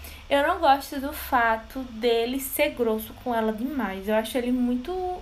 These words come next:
grosseiro, assim, por muito tempo. Eu entendo que é uma fera, tá puto com a vida, mas ela fica também nesse lugar de submissa, de, ah, fique bem.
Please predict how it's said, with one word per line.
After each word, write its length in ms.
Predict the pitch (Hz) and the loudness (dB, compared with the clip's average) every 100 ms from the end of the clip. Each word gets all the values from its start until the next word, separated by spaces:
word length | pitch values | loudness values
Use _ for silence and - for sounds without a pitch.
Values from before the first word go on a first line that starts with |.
| - | -8
grosseiro, 640 | 262 262 269 - 220 196 | -2 -2 -2 -4 -2 -2
assim, 400 | 202 - 208 190 185 | -6 -6 -8 -8 -8
por 100 | 247 | -4
muito 320 | 262 262 269 403 | 0 -2 -4 -8
tempo. 480 | 294 202 202 - - - - - | -4 -6 -6 -12 -12 -14 -10 0
Eu 100 | 427 | 2
entendo 400 | 453 311 285 277 | 4 2 2 2
que 120 | - 226 | 0 0
é 40 | |
uma 160 | 226 311 | 0 -2
fera, 640 | - 240 247 262 233 214 214 | 0 4 4 4 0 -2 -2
tá 120 | 226 | -4
puto 360 | 220 - 240 - | -4 -10 -12 -6
com 100 | 269 | -2
a 80 | 294 | 0
vida, 580 | 240 226 254 233 233 233 - - 262 | -2 -4 -4 -2 -2 -4 -14 -6 4
mas 240 | 269 285 | 4 6
ela 240 | 330 415 | 6 6
fica 320 | - 330 311 294 | 2 -4 -2 -2
também 300 | 294 277 247 | -2 0 0
nesse 260 | 262 262 | -2 -2
lugar 300 | 262 254 240 | -4 2 0
de 100 | 220 | 0
submissa, 760 | - 220 240 233 226 220 - 220 | -6 -6 -6 -4 -6 -6 -6 -6
de, 240 | 220 226 | -4 -2
ah, 640 | 233 285 294 277 254 240 226 240 - - | -2 -2 -2 -2 -2 -4 -6 -10 -14 -18
fique 300 | - 320 - 427 | -14 -8 -4 -2
bem. 880 | 285 262 277 302 294 285 247 233 | -2 -2 -2 -6 -8 -6 -6 -6